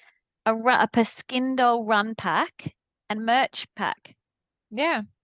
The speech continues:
Speaker 2: so cool.
Speaker 1: Uh, that's pretty awesome. And,
Speaker 2: So cool.
Speaker 1: um, it means that, um,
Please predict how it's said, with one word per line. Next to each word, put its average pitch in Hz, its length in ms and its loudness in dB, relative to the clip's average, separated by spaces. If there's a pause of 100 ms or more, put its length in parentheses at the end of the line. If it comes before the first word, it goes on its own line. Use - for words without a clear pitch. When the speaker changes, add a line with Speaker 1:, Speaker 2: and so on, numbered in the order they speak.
Speaker 2:
so - 140 -6 (120)
cool. 214 120 -4
Speaker 1:
Uh, 190 120 -4 (460)
that's 196 220 0
pretty 214 300 -2
awesome. 170 480 -4 (400)
And, 214 140 -2
Speaker 2:
So 190 200 0
cool. 226 80 4
Speaker 1:
um, 208 300 4 (400)
it 240 100 2
means 240 400 4
that, 208 280 6 (100)
um, 190 540 0